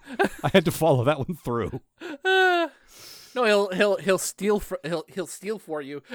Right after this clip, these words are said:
Speaker 2: and then tell his parents that Terry did it.
Speaker 1: Yeah, yeah, probably that. Well, no, his parent.
Speaker 2: His parent.
Speaker 1: His dad is dead.
Speaker 2: He'll go to his dad's grave and be like, "Terry did it, Dad.
Speaker 1: Mm-hmm.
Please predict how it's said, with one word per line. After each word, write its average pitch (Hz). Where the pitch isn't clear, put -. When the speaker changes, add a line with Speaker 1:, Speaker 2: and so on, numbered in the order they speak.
Speaker 2:
and 190
then 175
tell 180
his 175
parents 180
that -
Terry 160
did 92
it. -
Speaker 1:
Yeah, 147
yeah, 123
probably 107
that. 90
Well, 127
no, 110
his -
parent. 87
Speaker 2:
His 170
parent. 143
Speaker 1:
His -
dad 139
is 110
dead. 120
Speaker 2:
He'll 202
go 185
to 151
his 127
dad's 123
grave 113
and 104
be 120
like, 117
"Terry 415
did 220
it, -
Dad. 208
Speaker 1:
Mm-hmm. 156